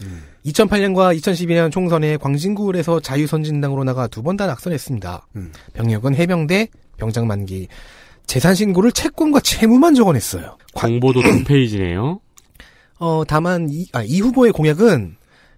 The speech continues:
Speaker 2: 다른 모든 것은 놀랍도록 평이하며 추상적인데요. 딱 하나만 추상적이지 않습니다. 관내 일 종 전용 지역을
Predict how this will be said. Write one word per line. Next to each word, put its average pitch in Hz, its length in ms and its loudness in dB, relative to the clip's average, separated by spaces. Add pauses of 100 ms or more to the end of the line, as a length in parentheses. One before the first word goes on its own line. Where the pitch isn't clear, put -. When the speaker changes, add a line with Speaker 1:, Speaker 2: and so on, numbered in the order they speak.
(120)
Speaker 2:
다른 208 300 4
모든 175 300 2
것은 202 240 0
놀랍도록 180 600 0
평이하며 254 760 2 (200)
추상적인데요. 156 960 0 (420)
딱 247 220 -2
하나만 233 340 2
추상적이지 190 480 -2
않습니다. 107 560 -4 (480)
관내 185 400 4
일 262 320 4
종 269 240 4
전용 143 360 2
지역을 127 500 2